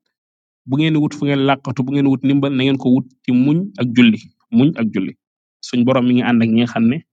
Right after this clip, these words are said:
ñooy muñ. Naka noonu dikk na ci xadis boo xam ne Xuzayfa moo ko nettali, mu ne, "Kaana nabi sallallahu alayhi wa sallam ida xadabahu amrun salla." Xuzayfa nee na Yonent bi bu masaana nekk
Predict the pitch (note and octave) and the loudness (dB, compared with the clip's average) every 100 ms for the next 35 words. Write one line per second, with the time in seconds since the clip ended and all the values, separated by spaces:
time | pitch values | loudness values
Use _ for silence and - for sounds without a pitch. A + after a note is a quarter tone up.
0 | _ A2 A2 - _ _ - A3+ G2 - | _ -2 0 -4 _ _ 0 0 0 -6
1 | _ _ _ _ _ _ _ _ _ _ | _ _ _ _ _ _ _ _ _ _
2 | _ _ _ _ _ - _ _ _ - | _ _ _ _ _ -20 _ _ _ -4
3 | F3+ G3+ F3+ E3+ F3 F3 D#3+ C#3+ D#3 D#3 | -2 0 0 -2 0 -2 -2 -2 0 0
4 | E3 - C3+ C#3+ C#3+ C#3+ D#3+ D#3+ D#3 C#3 | 0 -4 -2 0 0 -2 -2 -2 0 -2
5 | C#3 C3+ C#3 C#3 C3+ D#3 C#3+ C3 C#3+ C#3 | 0 -2 -4 -2 -2 -2 -2 -2 -2 -2
6 | E3 E3 D#3 D#3 D#3 D#3 - D3+ D3 D3 | -2 0 -2 -2 0 -2 -2 -2 -2 0
7 | D3 C3+ C3+ C#3+ C#3 C3+ - D3 C#3+ B2+ | 0 0 0 -2 -2 -4 -2 0 0 0
8 | C#3 C#3 C3+ D3+ C#3+ C#3 C3 C#3+ C3+ C#3 | -2 0 -2 -2 0 0 -2 -2 -2 0
9 | C#3 C3+ E3 D3 B2+ G#2+ - _ _ _ | 0 0 0 0 0 -2 -8 _ _ _
10 | _ _ _ _ _ _ _ - D3 D#3 | _ _ _ _ _ _ _ -2 0 0
11 | D3 D#3 D3+ D#3 D#3+ D#3+ D#3+ D3 D3 D#3 | -2 -2 0 0 -2 -2 -2 0 0 -2
12 | D3 D3 D3 C#3+ C#3+ D3 | -2 -2 0 0 0 -2